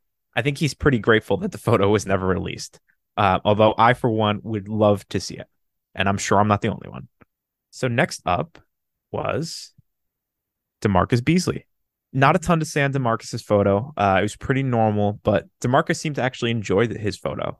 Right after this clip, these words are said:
uh, likely more than the rest. DeMarcus actually stated, "I mean, I could tell you that my photo isn't as bad as everybody else's.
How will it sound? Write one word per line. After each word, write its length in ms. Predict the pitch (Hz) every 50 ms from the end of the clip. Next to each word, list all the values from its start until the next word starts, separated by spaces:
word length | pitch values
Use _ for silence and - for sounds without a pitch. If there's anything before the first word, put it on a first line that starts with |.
| -
uh, 240 | - 101 95 87 85 -
likely 340 | - 107 123 156 - 156 160
more 240 | 143 123 123 127 127
than 140 | 117 113 104
the 80 | 95
rest. 420 | 95 98 - - - - - _ _ _ _ _ _ _ _ _ -
DeMarcus 380 | 113 117 127 135 - 143 -
actually 220 | 143 135 - 135 127
stated, 460 | - - 120 113 110 110 107 107 - _ _ _ _ _ _ _ _ _ _ -
"I 40 | 117
mean, 160 | 123 131 127
I 80 | 127 127
could 160 | - 139 -
tell 180 | - 156 151
you 160 | 160 160 156 151
that 120 | 139 120
my 100 | 117 117
photo 360 | 113 - - 131 143 156 151
isn't 240 | 117 117 110 123 117
as 80 | 107 98
bad 220 | - 101 104 104
as 120 | 104 92
everybody 360 | 104 98 95 98 92 90 95 95
else's. 560 | 98 - - - - - - - - -